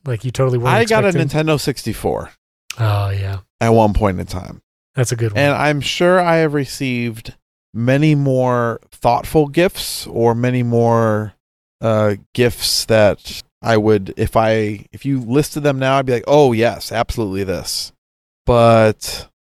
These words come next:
Speaker 2: I got a Nintendo sixty-four, and I remember that was everything. Like, that was the rest of the day. It had
Speaker 1: Right.
Speaker 2: Pilot Wings. It had Super Mario sixty-four on it.
Speaker 1: Oh, yeah.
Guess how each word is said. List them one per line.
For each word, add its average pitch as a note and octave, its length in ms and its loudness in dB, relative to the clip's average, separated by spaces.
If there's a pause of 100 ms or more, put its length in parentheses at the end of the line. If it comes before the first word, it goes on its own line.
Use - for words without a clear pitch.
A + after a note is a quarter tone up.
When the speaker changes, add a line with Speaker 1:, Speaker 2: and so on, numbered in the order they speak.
(280)
Speaker 2:
I D3+ 80 -4
got F3+ 140 0
a E3+ 60 2
Nintendo C#3 480 0
sixty-four, A2 960 -2
and G#2+ 240 -4
I A2 100 -4
remember B2 720 0
that A2+ 280 0
was A2+ 520 -2
everything. F2+ 600 -4
Like, G2 160 -8
that C#3 180 2
was D3+ 160 2
the C3 120 0
rest B2+ 280 0
of A#2 60 -16
the A#2+ 80 -4
day. G#2+ 640 0 (560)
It A2 60 -10
had G#2+ 200 0
Speaker 1:
Right. - 120 2
Speaker 2:
Pilot C3 320 4
Wings. B2 460 -2
It A#2+ 60 -4
had G#2+ 200 -2
Super C#3 320 -4
Mario A#2 400 2
sixty-four A2 720 -2
on G2+ 180 0
it. F#2+ 240 -4 (280)
Speaker 1:
Oh, A#2 320 4
yeah. F#2+ 260 -6